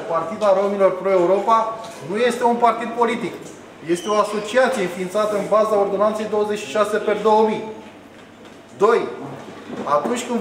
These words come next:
vorbim de Partida Romilor, vorbim de un brand. Toată lumea cunoaște Coca-Cola, toată lumea cunoaște Partida Romilor. Partida Romilor este cunoscută în toate județele.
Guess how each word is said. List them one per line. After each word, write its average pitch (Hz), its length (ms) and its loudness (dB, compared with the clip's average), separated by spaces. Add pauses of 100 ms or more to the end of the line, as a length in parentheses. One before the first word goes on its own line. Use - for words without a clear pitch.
vorbim 208 300 0
de 208 60 0 (100)
Partida 190 300 0 (100)
Romilor, 190 280 0 (280)
vorbim 202 320 -2
de 220 140 0
un 202 120 -4
brand. 214 220 2 (220)
Toată 202 180 2 (100)
lumea 220 280 4
cunoaște 196 380 0 (200)
Coca-Cola, 196 520 4 (100)
toată 208 240 0
lumea 208 260 2
cunoaște 208 280 0 (120)
Partida 202 300 2 (100)
Romilor. 202 300 0 (360)
Partida 180 300 0 (100)
Romilor 185 280 -2
este 175 220 -4 (100)
cunoscută 180 420 -4
în 185 120 -2
toate 185 180 -2 (100)
județele. 202 440 0